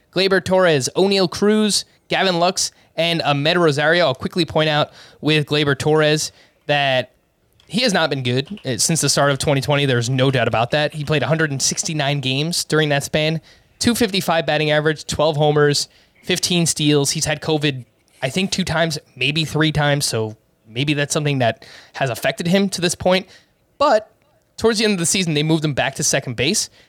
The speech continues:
and played nineteen games there, three hundred batting average, two homers, four doubles, and eight fifteen O P S. So it's a super small sample size, but if you are a Gleyber Torres optimist, then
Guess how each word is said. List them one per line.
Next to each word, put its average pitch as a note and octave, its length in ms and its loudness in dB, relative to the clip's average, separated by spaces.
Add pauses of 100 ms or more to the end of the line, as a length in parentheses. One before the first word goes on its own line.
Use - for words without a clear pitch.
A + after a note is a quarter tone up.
(140)
and C#3+ 460 -2
played D#3+ 180 -2
nineteen E3 360 0
games D#3 220 0
there, E3 220 2 (460)
three F3 180 0
hundred F3 180 0
batting D3 280 0
average, D3 340 0
two E3 200 2
homers, C#3+ 320 2
four D3+ 180 0
doubles, B2+ 380 0
and B2 160 -4
eight B2+ 160 0
fifteen B2 320 -2
O G#2 80 -2
P G2+ 160 -4
S. F#2 160 -2
So G2+ 260 -2 (320)
it's - 160 -2
a D#3 60 0
super G#3 280 2
small E3+ 280 2
sample D#3+ 360 2
size, D3 360 0
but - 260 -2 (360)
if - 180 -6
you D3+ 80 4
are C3+ 100 4
a B2 80 2
Gleyber C3 340 0
Torres A#2 420 0
optimist, A2+ 600 -2 (180)
then G#2+ 260 -6